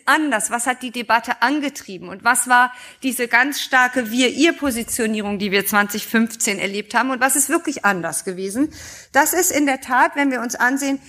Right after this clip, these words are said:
in den letzten Jahren war die Migration immer vor allen Dingen aus dem europäischen Raum verstärkt. Trotzdem, Sie alle wissen, sagt man Migration,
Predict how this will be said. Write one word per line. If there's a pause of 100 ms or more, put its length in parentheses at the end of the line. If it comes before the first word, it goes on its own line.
(140)
in
den
letzten
Jahren
war
die
Migration
immer
vor
allen
Dingen
aus
dem
europäischen
Raum
verstärkt. (320)
Trotzdem, (180)
Sie
alle
wissen, (160)
sagt
man
Migration,